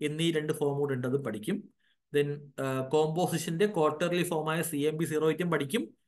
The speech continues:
ഇയർലി ഫോമായ ജി എസ് ടി ആർ ഫോറും പഠിക്കും കേട്ടോ. ഓക്കെ, so ബാക്കി നോക്കാം. നമ്മൾ പറഞ്ഞു, റെഗുലർ സ്കീം പ്രകാരം ജി എസ്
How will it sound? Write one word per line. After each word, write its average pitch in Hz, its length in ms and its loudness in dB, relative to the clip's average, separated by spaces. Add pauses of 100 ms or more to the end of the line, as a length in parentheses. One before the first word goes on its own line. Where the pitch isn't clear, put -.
(140)
ഇയർലി 147 340 2
ഫോമായ 151 340 0
ജി 135 140 -2
എസ് 139 200 0
ടി 151 40 2
ആർ 143 80 -2
ഫോറും 131 320 -2
പഠിക്കും 107 300 -6
കേട്ടോ. 208 280 -2 (840)
ഓക്കെ, - 240 -6 (1600)
so 156 260 2
ബാക്കി 135 240 0
നോക്കാം. 131 500 -4 (3500)
നമ്മൾ 185 220 4
പറഞ്ഞു, 220 600 4
റെഗുലർ 190 580 4
സ്കീം 214 340 2
പ്രകാരം 202 460 6
ജി 185 200 2
എസ് 190 160 -2